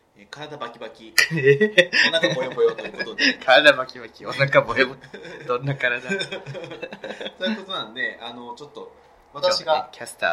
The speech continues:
Speaker 2: ーをすぐるという。
Speaker 1: ニュース読んでいきたいと思いますので。
Speaker 2: はい、解説が私ということで。
Speaker 1: ね、コメンテートしてください。
Speaker 2: はい。
Speaker 1: はい。
Speaker 2: 今回も皆さんからいただいた送迎的ニュースをね、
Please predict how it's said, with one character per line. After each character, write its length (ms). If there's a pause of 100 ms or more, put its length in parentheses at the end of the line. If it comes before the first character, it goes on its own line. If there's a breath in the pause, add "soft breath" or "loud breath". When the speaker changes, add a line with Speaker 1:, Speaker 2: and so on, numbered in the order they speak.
(100)
Speaker 2:
ー 40
を 20
す 160
ぐ 100
る 120
と 100
い 40
う。 100
Speaker 1:
ニ 120
ュ 40
ー 20
ス 160
読 240
ん 60
で 60
い 40
き 80
た 100
い 40
と 60
思 80
い 20
ま 60
す 20
の 60
で。 60
Speaker 2:
は 60
い、 80
解 20
説 220
が 80
私 400
と 140
い 80
う 80
こ 100
と 80
で。 220 (160)
Speaker 1:
ね、 180 (220 loud breath)
コ 80
メ 80
ン 40
テ 100
ー 20
ト 80
し 60
て 60
く 60
だ 140
さ 140
い。 100
Speaker 2:
は 140
い。 120 (180)
Speaker 1:
は 80
い。 80 (220)
Speaker 2:
今 80
回 160
も 160
皆 200
さ 120
ん 40
か 100
ら 60
い 20
た 100
だ 80
い 100
た 200
送 180
迎 160
的 240
ニ 160
ュ 40
ー 20
ス 160
を 80
ね、 240